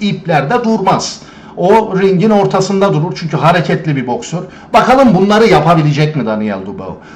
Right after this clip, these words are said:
Ama, e, şu görüntüden sonra benim açıkçası hevesim de gitti arkadaşlar yani. Hani sizi de soğutmayayım bu karşılaşmadan da. Yani şimdi bunlar hiç hayra alamet şeyler değil. Ümit ederiz Daniel Dubois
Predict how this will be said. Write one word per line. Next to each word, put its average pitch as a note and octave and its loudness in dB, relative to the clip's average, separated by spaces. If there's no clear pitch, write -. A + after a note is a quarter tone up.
Ama, G#3 2
e, - -2
şu A#3+ -2
görüntüden G3 2
sonra G3+ 0
benim G#3+ 2
açıkçası - -2
hevesim F#3 2
de C4+ 2
gitti D3 -2
arkadaşlar F#3+ -2
yani. G#2+ -2
Hani D3+ 0
sizi E3 -2
de F3+ 0
soğutmayayım F3+ 0
bu C3 -6
karşılaşmadan C#3 -2
da. A2 -4
Yani D#3+ 2
şimdi E3 0
bunlar A3+ 2
hiç - -4
hayra A3 4
alamet G#3+ 4
şeyler G#3+ 0
değil. F#3 -4
Ümit A#3 4
ederiz F3+ 0
Daniel G3+ 2
Dubois G3+ 2